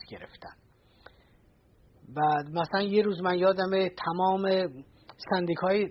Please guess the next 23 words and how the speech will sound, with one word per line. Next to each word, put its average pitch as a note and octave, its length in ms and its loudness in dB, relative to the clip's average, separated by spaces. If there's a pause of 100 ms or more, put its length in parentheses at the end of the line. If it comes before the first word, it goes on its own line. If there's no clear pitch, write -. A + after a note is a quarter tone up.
(100)
تاکسیرانا D#3+ 640 -2
رو C#3 80 -6
خواسته - 420 -14
بود - 280 -20 (800)
و E3 140 2
براشون F3 380 2 (120)
صحبت D#3+ 360 -2
کرد. - 500 -20 (920)
بعد G3 260 4
معتقد G3 540 2
بود G3 240 -4
با F3 200 4
این G3 180 -6
تماسی F#3 520 -8
که F#3+ 100 -8
با E3 220 0
مردم D#3 420 -4
داره D3+ 320 -6
کم D#3+ 340 -12
کم F3 140 -6
موفق D#3 520 -6
خواهد A#2 400 -10 (160)
شد. - 80 -20